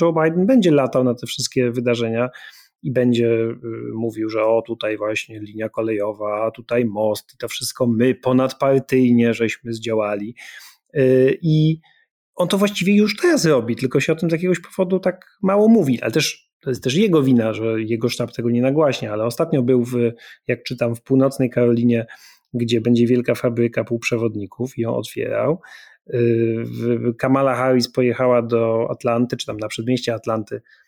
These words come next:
gdzie się buduje jakąś fabrykę paneli s-, solarnych. Mm, i, i te rzeczy się już dzieją i będzie się ich działo więcej. No i wtedy właśnie, no, Joe Biden będzie latał z jednego końca kraju na drugi i to wszystko, y, otwierał i opowiadał.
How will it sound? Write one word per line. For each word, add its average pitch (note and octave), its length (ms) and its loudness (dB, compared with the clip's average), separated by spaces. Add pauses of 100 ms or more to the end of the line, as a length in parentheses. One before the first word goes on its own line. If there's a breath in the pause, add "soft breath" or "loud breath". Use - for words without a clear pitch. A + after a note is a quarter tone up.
(200 soft breath)
gdzie A#2+ 140 0
się C3 140 0
buduje A#2 560 2 (140)
jakąś B2+ 380 -6
fabrykę A2+ 680 -2 (240)
paneli A#2 380 -2
s-, G#2+ 640 -10
solarnych. A2+ 720 -2 (640 loud breath)
Mm, C3+ 280 4 (140)
i, E3+ 380 2
i D3+ 40 -6
te D3+ 200 0
rzeczy C#3+ 200 -2
się D3+ 120 0
już E3 240 4
dzieją C3 420 4
i F#3 80 0
będzie G3 260 2
się G3+ 100 2
ich F#3+ 100 2
działo F3 220 4
więcej. D#3 540 0 (300 soft breath)
No C4 60 4
i C#4+ 60 6
wtedy D4+ 320 0
właśnie, D4+ 360 2
no, C3 360 -2 (140)
Joe D#3 100 0
Biden B2+ 320 0
będzie A#2+ 160 0
latał A#2 260 -2
z A2 40 -4
jednego A2+ 280 -8
końca A#2 340 -12
kraju A#2 280 -10
na A2 100 -12
drugi B2+ 640 -8
i C3 80 -10
to - 120 -14
wszystko, C#3 680 -4 (560)
y, C#3+ 160 -6
otwierał B2+ 480 0
i D3+ 60 6
opowiadał. D#3+ 600 2